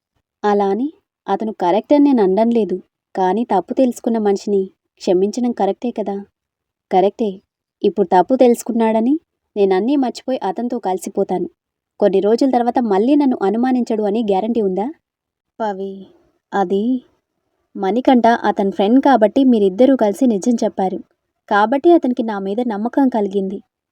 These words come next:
రేపు వేరెవడో వచ్చి నాకు నీ పెళ్ళానికి సంబంధం ఉంది అంటే మళ్ళీ నన్ను అనుమానించకుండా ఉంటాడా?"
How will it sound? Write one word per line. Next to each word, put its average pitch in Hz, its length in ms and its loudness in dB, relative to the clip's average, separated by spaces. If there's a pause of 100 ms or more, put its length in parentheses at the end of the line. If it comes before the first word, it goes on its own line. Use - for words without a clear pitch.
(220)
రేపు 208 240 0
వేరెవడో 202 520 4
వచ్చి 254 240 2
నాకు 220 340 2
నీ 277 180 6
పెళ్ళానికి 220 460 0
సంబంధం 233 500 0
ఉంది 220 300 -2
అంటే 208 380 -4 (460)
మళ్ళీ 220 240 8
నన్ను 285 280 8
అనుమానించకుండా 226 800 0
ఉంటాడా?" 196 380 -2